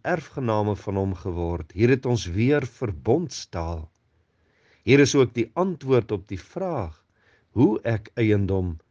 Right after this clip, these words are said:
van God word. God maak my sy eiendom deur sy seun,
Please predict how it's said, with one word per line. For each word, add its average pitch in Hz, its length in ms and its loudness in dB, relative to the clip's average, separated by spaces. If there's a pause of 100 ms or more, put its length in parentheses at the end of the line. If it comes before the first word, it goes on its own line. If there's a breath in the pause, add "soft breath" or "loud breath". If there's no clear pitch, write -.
(260)
van 95 220 -4
God 85 420 -6
word. 85 380 -10 (960)
God 107 460 0
maak 170 340 0
my 151 220 -2
sy - 320 -10 (100)
eiendom 98 560 0
deur 90 220 -2
sy 90 180 -6
seun, 147 560 0